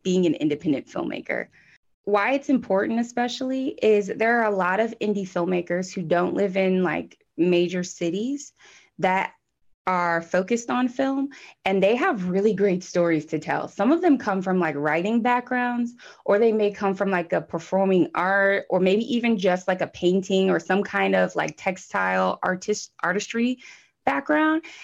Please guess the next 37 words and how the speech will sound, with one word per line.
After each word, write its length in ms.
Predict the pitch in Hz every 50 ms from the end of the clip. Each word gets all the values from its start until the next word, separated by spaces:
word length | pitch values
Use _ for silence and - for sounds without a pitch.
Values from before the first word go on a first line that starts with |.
| - - -
And 200 | - 226 233 233
they 120 | 226 233 262
see 220 | - - 320 330
the 120 | 339 339
world 340 | 285 226 220 220 220 220 220
in 160 | - - 190
such 640 | 185 - - - - - 214 208 226 240 254 247 320
a 40 | 294
unique 440 | 247 247 233 220 214 208 185 -
way 500 | 202 180 170 170 175 185 202 233 247 254 - - - - - _ -
that 640 | 175 180 196 196 196 196 196 196 185 - - - _ -
when 320 | - 180 185 220 220 220
they 80 | 220 214
usually 400 | 208 214 226 254 254 302 294 254
write 200 | 247 214 196 190
scripts, 440 | - - - 185 214 240 233 - _
these 260 | - 208 226 233 277
are 680 | 269 262 254 240 233 226 220 214 208 202 202 - - _ _ _ _ _ _ _ _ - - _ _ _ _ -
labors 460 | - 190 185 190 208 202 220 214 190
of 100 | 185 165
love, 520 | 165 156 156 160 160 170 196 226 233 240 - - - - -
if 200 | 202 202 - 214
you 120 | 214 233
will, 320 | 233 240 247 247 254 262 - - - - - - - - _ -
um, 320 | 214 208 208 202 196 202
that 160 | 190 202 196
have 140 | 196 190 190
taken 260 | - 214 202 233 214
them 140 | 208 185 175
years. 420 | 160 151 156 170 185 196 208 202 185
They 120 | 185 180
have 120 | 170 156
fine-tuned 800 | - - - 165 165 175 190 208 226 220 - 233 226 226 233 233
it. 280 | 240 240 240 240 247 247 - - - - _ -
They've, 320 | 170 190 190 196 202 190
like, 400 | 196 196 180 165 170 165 160 - -
really 800 | 180 170 180 202 220 220 214 214 208 190 180 180 175 160 - -